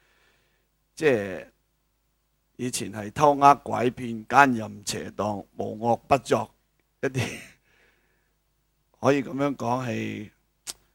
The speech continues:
全世界嘅人都放棄，唯有神放棄佢嘅呢啲噉嘅見證，包括我在內啊。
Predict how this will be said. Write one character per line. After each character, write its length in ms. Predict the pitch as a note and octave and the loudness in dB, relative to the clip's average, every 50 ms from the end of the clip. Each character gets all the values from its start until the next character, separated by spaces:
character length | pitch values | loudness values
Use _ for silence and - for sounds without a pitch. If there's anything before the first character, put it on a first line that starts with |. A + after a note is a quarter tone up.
| _ _ _ _ _ _ _ _ _ _ _ _ _ _ _ _ | _ _ _ _ _ _ _ _ _ _ _ _ _ _ _ _
全 220 | - - A2+ A#2 | -10 -8 -6 0
世 160 | A2 - C3+ | 2 4 4
界 80 | C#3 C3 | 6 6
嘅 160 | C3+ C3+ C3+ | 6 6 6
人 180 | B2+ C3 A2 G#2 | 4 0 -4 -2
都 120 | A#2 - | -2 0
放 260 | - - C3 B2 A#2+ | 2 4 4 4 4
棄， 180 | A#2+ A#2+ A#2 A2+ | 2 0 0 0
唯 120 | A2 A2 | -2 -2
有 100 | A2 A2+ | -4 -4
神 320 | A2+ - - G#2+ G2+ G2 G2 | -4 -4 -6 -6 -8 -8 -6
放 220 | G2+ A2+ A2 A2 | -2 -2 -2 -2
棄 160 | A2+ G#2+ G#2+ | -4 -8 -8
佢 80 | F#2+ G2+ | -8 -8
嘅 300 | G2 G2 G2 F#2+ F#2+ F#2 | -8 -8 -8 -8 -8 -8
呢 280 | F2 - _ - - B2+ | -10 -10 _ -10 -8 -4
啲 160 | A#2+ C3+ C3 | -2 -2 -2
噉 100 | A2+ B2 A#2 | -2 -2 -4
嘅 160 | A#2+ A2+ A2 - | -4 -4 -6 -6
見 240 | - G#2+ G#2 G#2 | -8 -10 -8 -8
證， 280 | G2 - G#2+ G#2+ G#2+ G#2 | -8 -8 -8 -8 -10 -6
包 180 | - - B2+ B2 | 2 4 4 4
括 140 | G#2+ A#2 | 4 2
我 200 | G2 G2+ G#2 G#2 | -8 -8 -10 -12
在 160 | G#2 - A2 G2 | -10 -8 -8 -8
內 160 | D#2+ D2 D2+ - - - - _ _ _ _ _ _ _ | -8 -8 -10 -10 -12 -14 -16 _ _ _ _ _ _ _
啊。 180 | - F2+ - | -10 -10 -10